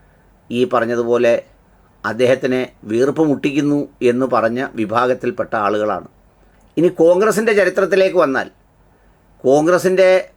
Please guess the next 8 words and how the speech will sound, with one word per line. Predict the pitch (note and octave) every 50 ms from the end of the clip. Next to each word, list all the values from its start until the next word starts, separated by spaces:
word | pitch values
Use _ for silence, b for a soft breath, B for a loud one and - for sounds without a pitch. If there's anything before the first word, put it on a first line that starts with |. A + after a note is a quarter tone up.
| _ -
ഉറച്ച | C3 C3 C#3 E3 D#3+ - - G3 G3 F#3+ - -
ഒരു | E3+ E3 E3
വോട്ട് | D#3 D#3 D#3 -
ബാങ്കാണ് | E3 E3 E3 E3 E3 D3+ D3 C#3+ C#3+ C3+
കേരളത്തിലെ | C#3 C3+ C3 B2+ C3+ C3+ C3 - B2 C3 C3 - - _ B2+
മുസ്ലിം | B2 A#2+ - - C3+ C3+ C3+
വോട്ട് | B2 A#2+ - -
ബാങ്ക്. | G#2 G2+ F#2+ F#2+ F#2 -